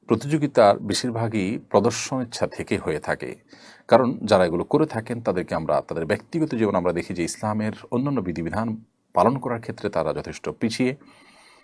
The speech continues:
সেরকম কোনো আগ্রহই তাদের মধ্যে দেখা যায় না। এমনকি সাধারণ দান দক্ষিণা করার ক্ষেত্রেও তাদেরকে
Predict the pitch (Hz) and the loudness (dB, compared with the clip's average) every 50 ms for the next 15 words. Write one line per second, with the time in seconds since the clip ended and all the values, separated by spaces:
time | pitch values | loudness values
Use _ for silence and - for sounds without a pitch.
0 | _ - - - - 131 120 117 123 113 110 117 107 104 95 92 110 - - - | _ -20 -2 6 6 6 8 6 2 2 2 2 4 4 6 4 4 2 2 0
1 | 107 87 80 - - 131 127 131 113 107 98 98 98 95 87 87 82 80 - 110 | 0 2 4 4 4 4 2 0 2 2 2 2 2 0 -2 0 -2 0 0 0
2 | 104 107 101 101 104 - - 110 117 151 175 180 147 101 - - 67 69 - - | 0 2 0 0 0 -2 0 0 0 2 2 0 -2 -2 -6 -8 -10 -6 0 4
3 | - 104 113 113 120 113 98 85 82 90 98 101 - - - - 196 196 190 196 | 4 4 6 4 4 2 2 4 6 6 6 6 2 0 0 2 2 4 4 4
4 | 165 139 123 - - 127 - - 160 156 - 131 107 107 104 - - 101 98 | 4 2 2 2 -2 -10 -6 -2 -2 -2 0 0 -2 -2 -2 -2 -2 -2 -2